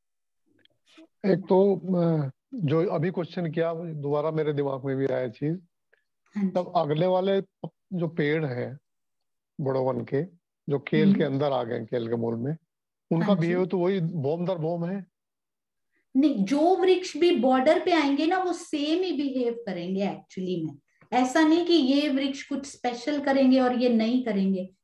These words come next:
Speaker 2: जो भी border पे आएंगे वो एक जैसे ही रहेंगे।
Speaker 1: नहीं, मैं border वाले की बात नहीं कर रहा हूँ,
Speaker 2: हाँ
Speaker 1: जो
Speaker 2: जी।
Speaker 1: beach वाले हैं।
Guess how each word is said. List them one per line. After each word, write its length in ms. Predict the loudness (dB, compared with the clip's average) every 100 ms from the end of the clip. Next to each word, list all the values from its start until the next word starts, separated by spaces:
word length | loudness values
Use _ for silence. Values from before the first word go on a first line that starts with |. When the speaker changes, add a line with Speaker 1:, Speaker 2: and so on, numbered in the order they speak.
| -8
Speaker 2:
जो 220 | -2 0
भी 180 | 4 4
border 540 | 4 4 4 4 2
पे 80 | 0
आएंगे 320 | 0 2 2
वो 200 | 0 -2 -4
एक 300 | -4 -6 -6
जैसे 300 | -6 -4 -2
ही 100 | 0
रहेंगे। 380 | 2 0 0 -4 -12 _ _ _ _ _ _ _
Speaker 1:
नहीं, 260 | -2 0 0
मैं 200 | 0 0
border 280 | 0 0 0
वाले 280 | -2 -2
की 80 | -2
बात 180 | -2 -4
नहीं 140 | -4 -4
कर 120 | -4
रहा 80 | -6
हूँ, 160 | -8 -14 _ _ _
Speaker 2:
हाँ 100 | 0
Speaker 1:
जो 180 | 2 2
Speaker 2:
जी। 100 | 2
Speaker 1:
beach 260 | 0 0
वाले 240 | -2 0 0
हैं। 340 | -2 -4 -8